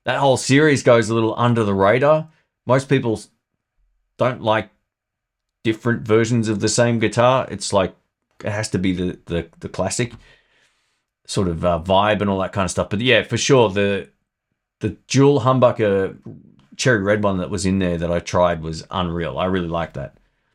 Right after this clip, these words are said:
They, they all sounded good. This is the thing with S Gs. They, they suck me in, even though I'm not as comfortable on 'em. It's like, man, I could get into that, and I buy it, and I just can't get into it, for me personally. But they're great sounding guitars.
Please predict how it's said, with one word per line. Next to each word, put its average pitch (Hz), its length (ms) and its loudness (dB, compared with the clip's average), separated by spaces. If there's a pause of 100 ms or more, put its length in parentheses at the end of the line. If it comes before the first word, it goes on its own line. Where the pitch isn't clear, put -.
(160)
They, 127 160 4
they 139 160 4
all 180 160 2
sounded 147 420 2
good. 90 320 -2
This 156 260 -2
is 139 100 -2
the 120 100 2
thing 143 240 2
with 117 120 2
S 117 160 2
Gs. 123 300 2
They, 95 160 0
they 107 160 -4
suck 139 340 0
me 110 240 0
in, 107 140 0
even 123 220 0
though 117 140 4
I'm 107 100 2
not 107 200 -2
as 104 160 0
comfortable 107 440 -2
on 90 100 2
'em. 90 120 -2
It's 85 140 -8
like, 87 300 -4 (600)
man, 107 160 -2
I 110 80 2
could 110 160 -6
get 110 120 2
into 113 180 0
that, 95 380 0
and 101 380 -4 (220)
I 101 100 0
buy 117 360 2
it, 104 80 -4
and 87 120 -12
I 101 240 -2
just 101 300 -6
can't 113 260 -2
get 92 160 0
into 82 200 -4
it, - 120 -12 (280)
for - 180 -6
me 107 200 2
personally. 101 380 -2
But 87 160 -6
they're 104 120 0
great 113 400 -2
sounding 101 360 -2
guitars. 92 500 -2